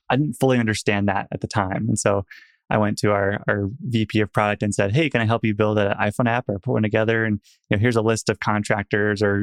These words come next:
you know, developers that do it really well. And here's some examples of what we could do." And he, he said, "Oh, we have actually done this. We've thought through this before.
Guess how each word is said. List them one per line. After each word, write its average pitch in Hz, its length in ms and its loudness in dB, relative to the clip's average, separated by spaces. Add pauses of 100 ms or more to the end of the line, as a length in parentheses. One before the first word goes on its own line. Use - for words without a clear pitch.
you 139 100 0
know, 101 60 2
developers 98 600 0
that 98 160 -2
do 101 140 2
it 107 60 -2
really 98 200 2
well. 98 340 2
And 98 80 -2
here's 104 180 -2
some 101 120 -2
examples 98 560 0
of 95 80 0
what 98 80 0
we 95 60 -2
could 90 120 -6
do." 98 160 4
And 95 140 2 (880)
he, 107 280 2 (140)
he 123 80 0
said, 104 220 2
"Oh, 135 100 2
we 110 140 0
have 110 80 2
actually 120 240 -2
done 107 200 2
this. 104 220 -2 (420)
We've 123 160 2
thought - 300 -2
through 123 140 2
this 113 100 0
before. 104 600 0